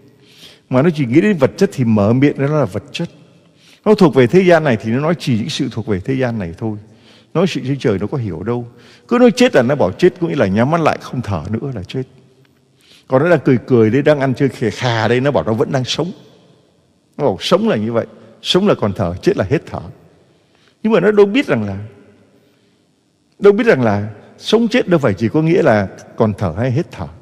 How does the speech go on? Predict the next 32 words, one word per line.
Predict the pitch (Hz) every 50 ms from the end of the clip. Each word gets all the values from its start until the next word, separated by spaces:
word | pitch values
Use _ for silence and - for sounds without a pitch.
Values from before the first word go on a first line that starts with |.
| _ _ _ _ _ _ - - - - _
Nhiều | - 160 151
khi | - 208
mình | 196 180 160 143
vẫn | 120 - - - 233
thở | - 139 110 107
mà | 107 113
mình | 120 127 120
đã | 117 143 185 175 196 202 220 208 - - - - - -
chết. | - 208 214 214 214 - - - - _ - - - - _ _ _
Nhiều | 147 151 156
khi | - - 196 202
mình | 190 175 147 123 - - - - - -
tắt | 214 208 - -
thở | 123 104 101
là | 101 113 113
mình | 113 113 110
bắt | 117 185 -
đầu | 131 123 113 113 - -
bước | 147 156 190 156
vào | 135 113 104 107 110 - - - - - - -
cuộc | 117 101 - -
sống | - - - - 117 113 135 151 147
mới. | 139 135 143 165 185 196
Nó | 185 202 -
không | - 202 208 202 202 247
biết | 294 311 302 -
như | - - 196 185 147
vậy. | 110 95 - - - 117 - - _ _ _ _ _ _ _ _ _ _ _ _ _ _ _ _ _ _ _ _ _ _ _ _ _ _ _ _ _ _
Mà | 110 110 104 104 101 90 85 87 - 113
đã | 147
không | 160 - - 165 156 160 160 185
biết | 247 269